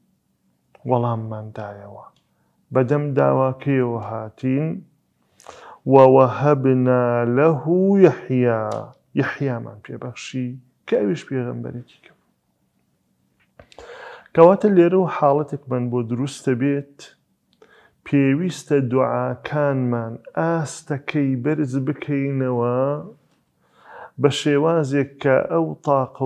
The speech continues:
و توانا و لێهاتنەی کە خۆمان هەمانە بۆ دەسێنانی کارەکان ئەنجامی بدەین، پاشانیش بە تەواوی یەکلایی بینەوە و ڕوو لە پەروەردگار بکەین. لەوانەیە لێرە پرسیارێک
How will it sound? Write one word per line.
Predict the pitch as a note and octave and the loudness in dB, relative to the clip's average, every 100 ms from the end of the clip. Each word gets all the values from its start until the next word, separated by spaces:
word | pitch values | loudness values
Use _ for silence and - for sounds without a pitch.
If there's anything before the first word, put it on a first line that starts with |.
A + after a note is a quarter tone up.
| B2+ | -4
و | A#2 | -4
توانا | C#3 C3+ C3 C3 B2+ | 0 2 2 2 0
و | B2 | 0
لێهاتنەی | C3 B2+ C3+ B2+ D3+ D#3 D#3 | -2 -2 -4 -6 -6 -6 -6
کە | D3 - | -8 -6
خۆمان | D#3+ D3+ C#3+ C3 B2 | -2 0 0 0 -2
هەمانە | C3 C3 B2 B2 A#2+ A#2 | -2 -2 -2 -2 -2 -2
بۆ | B2 A#2 | -4 -2
دەسێنانی | B2+ - C3+ C3 D#3 E3 D#3 C#3+ | -6 -4 -4 -2 -2 -2 -4 -4
کارەکان | D3 C3+ B2+ B2 C3+ B2+ | 0 0 0 -4 -4 -4
ئەنجامی | B2+ B2+ D3 F3 E3 D3 | -4 -4 -2 -2 -2 -2
بدەین، | C3 B2+ B2+ C#3+ E3 - - - - _ | 0 0 0 -2 -6 -12 -20 -20 -20 _
پاشانیش | - E3+ D#3+ - C#3 C3+ B2 A#2+ | -2 -2 -2 -2 -2 0 -2 -4
بە | B2+ | -6
تەواوی | C3 C3+ C3+ D#3+ E3+ | 0 2 2 2 2
یەکلایی | C3+ C#3 C#3 C#3 C#3+ | 2 2 2 2 -2
بینەوە | C#3 C#3+ C#3 C#3 | -4 -4 0 2
و | C#3 | 2
ڕوو | C3+ C3+ | 0 0
لە | B2+ - | -2 -4
پەروەردگار | A#2+ B2 A#2+ G#2+ A#2+ B2+ A#2+ A2+ | -6 -4 -4 -4 -2 -2 -4 -10
بکەین. | _ - A#2+ A2 G#2+ _ _ _ _ _ _ _ _ _ _ - _ _ _ _ _ _ _ _ _ C3+ | _ -8 -8 -8 -16 _ _ _ _ _ _ _ _ _ _ -20 _ _ _ _ _ _ _ _ _ -4
لەوانەیە | C3 B2+ C3 C#3 B2 | -2 -2 -2 -4 -4
لێرە | A#2+ B2 | -6 -8
پرسیارێک | C3 - - A2+ A#2 | -12 -12 -10 -8 -10